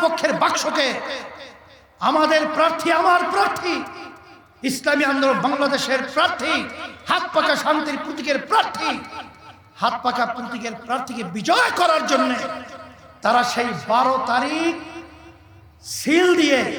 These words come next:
ইসলামের পক্ষে, হাত পাকার প্রতীকের পক্ষে বিজয়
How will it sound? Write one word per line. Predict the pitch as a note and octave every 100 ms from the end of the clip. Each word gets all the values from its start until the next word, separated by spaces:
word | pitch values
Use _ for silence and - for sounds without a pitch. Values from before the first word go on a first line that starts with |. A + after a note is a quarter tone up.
| D#4
ইসলামের | D4 - D4+ F4 F4+ E4
পক্ষে, | D#4 D#4+
হাত | E4 D#4 -
পাকার | D4+ C#4+ C4+
প্রতীকের | D4 C4 C4+ C4 A#3+
পক্ষে | D4 - A#3 B3 F3 - - - D#3
বিজয় | A3 A#3 A3+